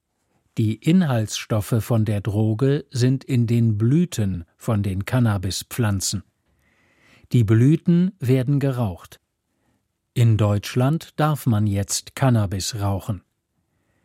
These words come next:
Das Gesetz dafür gilt ab jetzt. Es gibt aber bestimmte Regeln. Nur Erwachsene dürfen Cannabis rauchen. Sie dürfen das Cannabis nur dann rauchen,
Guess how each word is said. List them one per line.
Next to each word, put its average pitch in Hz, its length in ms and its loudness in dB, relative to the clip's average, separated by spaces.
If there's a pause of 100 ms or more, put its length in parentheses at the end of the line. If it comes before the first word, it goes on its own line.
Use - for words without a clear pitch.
(500)
Das 117 200 2
Gesetz 127 540 0
dafür 147 560 2
gilt 107 520 0
ab 139 200 -6
jetzt. 117 440 -2 (600)
Es - 260 -2
gibt 151 320 0
aber 117 260 0
bestimmte 123 720 0
Regeln. 107 520 -4 (840)
Nur 131 320 4
Erwachsene 127 760 -2
dürfen 104 460 -2
Cannabis 101 640 -2
rauchen. 98 400 -6 (580)
Sie 123 220 0
dürfen 147 400 2
das 104 240 -4
Cannabis 123 720 -2
nur 110 260 2
dann 110 360 0
rauchen, 107 560 -2